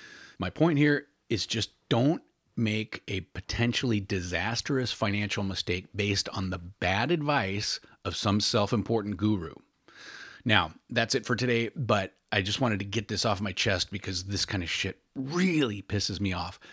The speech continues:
So if you're considering quitting your job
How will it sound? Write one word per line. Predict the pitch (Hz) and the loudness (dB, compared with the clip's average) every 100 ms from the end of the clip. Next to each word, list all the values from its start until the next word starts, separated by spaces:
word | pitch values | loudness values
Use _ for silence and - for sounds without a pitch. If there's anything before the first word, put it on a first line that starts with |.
| - _ _ - | -20 _ _ -4
So | - 131 | 2 2
if | 117 | 2
you're | 120 - | -2 -4
considering | - 127 120 - 185 196 196 190 | 0 2 2 6 6 6 4 4
quitting | - - 135 139 127 | 0 0 2 2 2
your | 107 | 0
job | 98 104 98 95 92 | -2 -2 -2 -4 -6